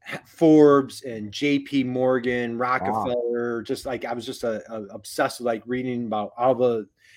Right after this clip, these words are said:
Speaker 1: you know, titans of business and McCormick and, you know, uh, everything. So I just, I always, I always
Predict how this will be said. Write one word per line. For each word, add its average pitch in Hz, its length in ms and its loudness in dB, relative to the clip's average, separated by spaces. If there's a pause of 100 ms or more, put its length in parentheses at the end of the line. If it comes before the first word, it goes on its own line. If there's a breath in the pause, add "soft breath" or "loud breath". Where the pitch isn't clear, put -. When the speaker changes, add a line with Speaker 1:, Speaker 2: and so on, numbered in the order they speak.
(160 soft breath)
Speaker 1:
you 135 80 -2
know, 104 200 -4 (100)
titans 139 500 0
of 104 200 -6 (180)
business 127 580 -2
and 95 220 -12
McCormick 135 580 -2
and, 107 220 -8
you 120 80 -8
know, 95 240 -12 (140)
uh, 82 160 -18 (140)
everything. 120 420 -2 (440 loud breath)
So 123 260 4
I 127 80 4
just, 156 180 -8
I 139 140 0
always, 185 420 4
I 123 140 -2
always 175 380 0